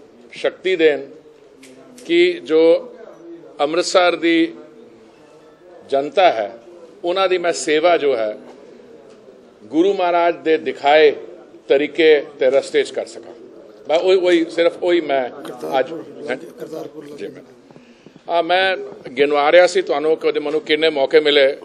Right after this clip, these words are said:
Speaker 1: ਮੈਂ ਤੁਹਾਨੂੰ ਦੱਸਿਆ ਸੀ ਮੈਂ ਦਕਸ਼ਿਣ ਵਿੱਚ, ਅਮ, land ਕੀਤਾ ਸੀਗਾ ਜਦੋਂ ਮੈਨੂੰ ਅਧਿਆਕਸ਼ ਜੀ ਦਾ phone ਆਇਆ, ਸ਼੍ਰੀ ਅਮਿਤ ਸ਼ਾਹ ਜੀ ਦਾ, ਕਿ ਕੱਲ੍ਹ ਇੱਕ ਕਾਰਿਆਕ੍ਰਮ ਕਰਨੇ ਜਾ ਰਹੇ ਹਾਂ ਅਸੀਂ, ਜੋ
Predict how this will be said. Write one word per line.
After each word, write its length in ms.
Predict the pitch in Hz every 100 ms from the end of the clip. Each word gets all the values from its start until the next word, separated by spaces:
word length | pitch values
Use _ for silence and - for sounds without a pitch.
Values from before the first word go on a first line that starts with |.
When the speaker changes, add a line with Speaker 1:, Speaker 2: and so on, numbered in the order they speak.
| -
Speaker 1:
ਮੈਂ 120 | 135 139
ਤੁਹਾਨੂੰ 160 | 147
ਦੱਸਿਆ 260 | 147 143 156
ਸੀ 120 | 160
ਮੈਂ 320 | 151 147 143 - - - -
ਦਕਸ਼ਿਣ 480 | - 135 - 180 165
ਵਿੱਚ, 320 | 151 143 - 139 123
ਅਮ, 160 | - 143 135 139 147 - 139 - - - _ _ _ -
land 340 | 120 135 143 156
ਕੀਤਾ 300 | 156 151 151
ਸੀਗਾ 260 | 147 156
ਜਦੋਂ 240 | 147 143 143
ਮੈਨੂੰ 360 | 143 143 143
ਅਧਿਆਕਸ਼ 280 | 117 120 117
ਜੀ 120 | 143
ਦਾ 100 | 143
phone 260 | 139 131 131
ਆਇਆ, 220 | 123 117
ਸ਼੍ਰੀ 220 | 117 120
ਅਮਿਤ 160 | 117 120
ਸ਼ਾਹ 220 | 127 120
ਜੀ 100 | 110
ਦਾ, 160 | 107 120 - - _ - - _
ਕਿ 380 | 135 135 139 135 - - _ _ _ - _ _ _ -
ਕੱਲ੍ਹ 260 | 151 156
ਇੱਕ 100 | 156
ਕਾਰਿਆਕ੍ਰਮ 580 | 156 127 143 143 151 147
ਕਰਨੇ 280 | 143 135 139
ਜਾ 180 | 127 120
ਰਹੇ 120 | 139
ਹਾਂ 60 |
ਅਸੀਂ, 340 | 135 - 135 120 - - - -
ਜੋ 220 | 123 123